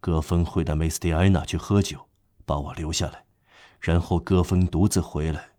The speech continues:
让我出来，要足足等一小时。”庄重的声音又说，“但愿他安息。”孩子的声音说，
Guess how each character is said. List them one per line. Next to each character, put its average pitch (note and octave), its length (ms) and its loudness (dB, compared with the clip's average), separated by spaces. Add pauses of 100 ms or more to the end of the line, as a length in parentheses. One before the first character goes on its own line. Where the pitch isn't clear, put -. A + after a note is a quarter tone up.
(180)
让 F2 260 -6
我 - 100 -20
出 F#2+ 260 -2
来， - 160 -6 (760)
要 C#2+ 180 -4
足 D#2 260 -2
足 D#2+ 180 -2
等 D2 160 -6
一 E2+ 140 0
小 D2+ 220 -4
时。” D2+ 300 -6 (1700)
庄 D3 260 10
重 D3 180 8
的 G2 80 8
声 G#2 240 6
音 A2 200 8
又 B2+ 180 4
说 - 320 -8 (1700)
，“但 G2 340 8
愿 G2 180 6
他 G2 260 2
安 A#2 280 6
息。” B2 500 4 (1000)
孩 B2 320 10
子 C#3 100 6
的 G#2 100 8
声 G#2+ 180 6
音 G#2+ 160 8
说， G2+ 400 2